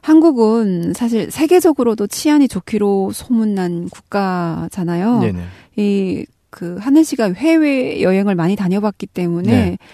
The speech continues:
Speaker 1: 이 한국의 치안에 대해서 말하고 싶은 게 더 많을 것 같아요.
Speaker 2: 맞아요.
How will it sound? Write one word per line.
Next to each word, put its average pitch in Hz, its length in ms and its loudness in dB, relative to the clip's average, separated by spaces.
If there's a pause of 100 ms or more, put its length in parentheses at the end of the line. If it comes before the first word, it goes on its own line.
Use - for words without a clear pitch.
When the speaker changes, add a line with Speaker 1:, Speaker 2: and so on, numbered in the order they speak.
(300)
Speaker 1:
이 208 80 -2
한국의 277 460 -2
치안에 311 520 -2
대해서 208 440 -6
말하고 190 360 -4
싶은 - 260 -10
게 214 100 -6
더 208 140 -6
많을 185 280 -4
것 214 160 -8
같아요. 208 500 -8
Speaker 2:
맞아요. 98 560 -4